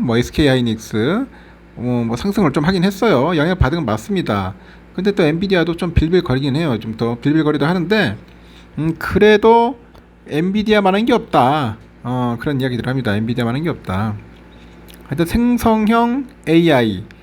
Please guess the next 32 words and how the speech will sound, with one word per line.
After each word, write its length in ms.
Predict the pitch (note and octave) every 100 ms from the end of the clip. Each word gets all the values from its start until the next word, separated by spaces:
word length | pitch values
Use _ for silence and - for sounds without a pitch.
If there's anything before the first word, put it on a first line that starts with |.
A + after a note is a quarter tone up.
| - -
이쪽 300 | F#3 - A3
시장이 500 | - A3+ G3+ F#3+ F#3
이제 120 | C#3
빠르게 360 | C#3 G3 G3+ D#3
이제 100 | B2+
커가고 400 | - G#3 F#3 A2
있어요. 400 | - D#3 A2 G2
앞으로 280 | A#2 E3
보면 200 | C#3 F3+ -
에이아이 540 | B2 C#3+ D3+ B2+ F3+
로봇 320 | D#3+ C#3+ G3+
쪽이, 420 | G3+ C#3 F3 C3+ G2+ - - - -
어, 140 | A#2+ -
좀 140 | D#3
커가지 360 | - G3+ G3+ D#3
않을까 540 | A#2 C#3+ - G#2 B2
저는 200 | D3 A#2+
그렇게 120 | A#2+
생각을 300 | E3 E3 A#2+
하는데, 540 | F3 F3+ A#2+ F#3 C#3+ F#2+ - - - -
어, 160 | C#3 C#3+
삼성전자 440 | - A3+ A3+ G#3
반도체하고 880 | G#3 - D#3+ F#3+ F#3 - D#3 C#3+ F#3+
하이닉스의 600 | G3+ G#3+ G#3 - E3 F3
그 180 | E3 C3
적자도 680 | B2+ C3+ - E3+ C3 A2 E3+
이제 160 | C#3
끝이 420 | C3+ A#3 - - G#3+
보인다고 340 | - C#3+ - D#3+
하죠. 420 | E3+ - A3+ F#3
끝이 220 | - - -
보인다. 600 | F#3+ G#3+ A#2 G2 C3